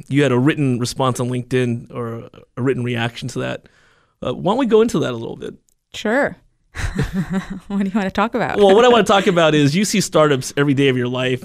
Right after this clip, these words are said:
Speaker 1: and I imagine that, uh, especially when they go through the incubator, that almost all of them pivot to some degree. So
Speaker 2: Yeah.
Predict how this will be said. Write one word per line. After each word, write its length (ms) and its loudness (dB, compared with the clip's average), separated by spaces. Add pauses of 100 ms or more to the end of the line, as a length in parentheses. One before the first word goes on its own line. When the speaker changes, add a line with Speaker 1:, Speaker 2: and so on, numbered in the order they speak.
Speaker 1:
and 440 0
I 80 0
imagine 460 0
that, 180 -2 (420)
uh, 140 -2
especially 300 0
when 60 0
they 60 4
go 140 4
through 140 0
the 120 -2
incubator, 520 -2 (340)
that 240 0 (400)
almost 300 2
all 140 4
of 40 -2
them 220 -4 (140)
pivot 200 0
to 60 -10
some 180 -4
degree. 360 -8 (500)
So 380 -2 (400)
Speaker 2:
Yeah. 260 -2